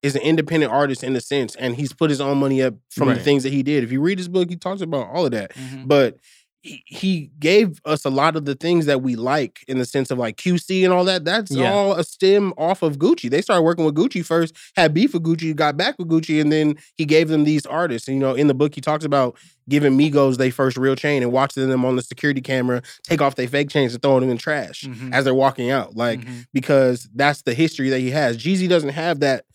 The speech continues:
Speaker 1: so much of a history. He ha-, he has a lot of hit or misses in the sense of, like, being a boss and putting other people in
Speaker 3: Mm-hmm.
Speaker 1: position. He
Speaker 3: Mm-hmm.
Speaker 1: tried to do it with Nipsey and, and he, and he missed. He tried to do it with Y G and he missed.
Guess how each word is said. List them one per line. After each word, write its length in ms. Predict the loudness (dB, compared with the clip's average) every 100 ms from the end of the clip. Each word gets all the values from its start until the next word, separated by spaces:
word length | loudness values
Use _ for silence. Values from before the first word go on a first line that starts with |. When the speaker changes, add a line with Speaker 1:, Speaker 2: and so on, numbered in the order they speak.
| _
Speaker 1:
so 160 | -2 2
much 220 | 4 2
of 80 | 0
a 80 | -2
history. 340 | -2 -2 -4
He 140 | 0 0
ha-, 100 | 0
he 160 | 0 2
has 180 | 2
a 60 | 2
lot 180 | 0 0
of 80 | -2
hit 180 | -2
or 80 | 0
misses 400 | 0 -2 -4 -6
in 220 | -4 -4
the 120 | -4 -6
sense 280 | -4 -4
of, 120 | -4 -4
like, 260 | -6 -6 _ _ -4
being 220 | 0 2
a 60 | 0
boss 360 | 0 0 0
and 80 | -4
putting 260 | -4 -4 -2
other 200 | -6 -6
people 480 | -4 -6 -6 -10 _ _
in 100 | -10
Speaker 3:
Mm-hmm. 40 | -6
Speaker 1:
position. 540 | -4 -4 -4 -6 -10 -12
He 60 |
Speaker 3:
Mm-hmm. 160 | -8 -6
Speaker 1:
tried 220 | 2 4
to 100 | 4
do 140 | 2 2
it 40 |
with 120 | 2
Nipsey 520 | 2 2 0 -2 -2 -4
and, 220 | -4 -4
and 160 | -4
he, 180 | -4 -6
and 140 | -4 -4
he 80 |
missed. 400 | -2 -2 -4 -8 -20 -12
He 60 | -6
tried 200 | 2 2
to 40 | 4
do 40 |
it 40 | 2
with 80 | 2
Y 180 | 4 2
G 320 | 2 0 0
and 120 | 0
he 80 | -2
missed. 360 | -2 -2 -4